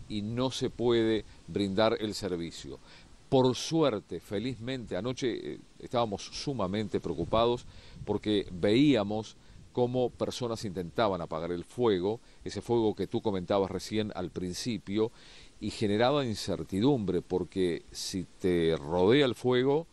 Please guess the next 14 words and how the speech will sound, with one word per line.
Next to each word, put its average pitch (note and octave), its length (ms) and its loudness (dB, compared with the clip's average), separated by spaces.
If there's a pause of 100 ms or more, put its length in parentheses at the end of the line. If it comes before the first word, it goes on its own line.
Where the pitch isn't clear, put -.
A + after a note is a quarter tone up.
(260)
ya F#2+ 180 -6
sabemos G#2+ 420 0
lo F#2 100 -2
que E2 100 -4
puede G2 260 2
pasar. D2 340 -8 (460)
Pero - 140 -10
felizmente A2 560 2
hasta F#2+ 180 -2
ahora A2+ 300 4
no G#2 200 -4
hay A2 140 -4
ningún G#2 840 -2
herido B2 560 2